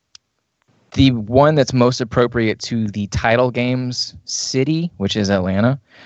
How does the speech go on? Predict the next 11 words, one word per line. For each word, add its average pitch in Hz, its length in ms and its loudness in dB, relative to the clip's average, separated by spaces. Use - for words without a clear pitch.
uh, 90 360 2
it's 85 160 -8
roads. 101 460 4
It's - 80 -8
confusing 123 540 4
roads. 110 340 4
All 101 120 2
have 107 120 0
the 101 60 -6
same 104 260 0
name. 101 320 0